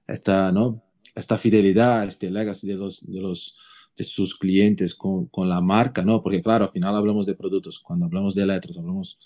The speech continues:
en general que vas a tener, yo qué sé, unos diez años. A ver, si cambia un poco la cocina, quizás puede comprar o se queda algo roto, o si que buscas algo nuevo, pero si no,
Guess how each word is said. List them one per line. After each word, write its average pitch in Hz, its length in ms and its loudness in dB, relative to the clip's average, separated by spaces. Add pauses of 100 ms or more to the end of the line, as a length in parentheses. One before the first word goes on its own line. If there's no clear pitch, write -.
(460)
en - 80 -12
general 101 360 0
que - 80 -6
vas 101 120 2
a 95 100 0
tener, 98 440 2 (800)
yo 110 160 -8
qué - 100 -10
sé, 120 200 2
unos 98 220 2
diez 113 280 2
años. 127 380 0 (520)
A 104 100 -8
ver, 104 160 -2
si - 160 -6
cambia 120 320 4
un 113 80 2
poco 113 280 2
la 107 100 0
cocina, 113 560 0
quizás - 300 -4
puede 101 200 0
comprar 117 340 2
o 95 40 0
se 85 160 -6
queda 92 380 -6 (480)
algo 87 260 -2
roto, 101 540 0
o 90 60 -2
si 87 180 -6
que 87 100 -2
buscas 87 300 -4
algo 92 180 0
nuevo, 117 240 2
pero 117 140 0
si - 180 0
no, 135 320 4